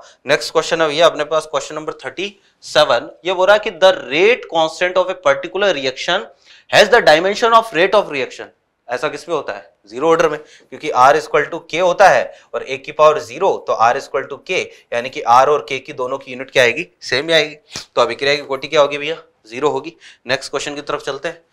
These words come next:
क्वेश्चन नंबर थर्टी एट। थर्टी एट नंबर क्वेश्चन जो है वो आपके एनसीईआरटी का ही क्वेश्चन है, ठीक है ना,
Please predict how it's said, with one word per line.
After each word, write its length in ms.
क्वेश्चन 280
नंबर 240
थर्टी 340
एट। 320
थर्टी 300
एट 140
नंबर 240
क्वेश्चन 320
जो 80
है 60
वो 100
आपके 240
एनसीईआरटी 400
का 80
ही 80
क्वेश्चन 320
है, 120
ठीक 140
है 60
ना, 140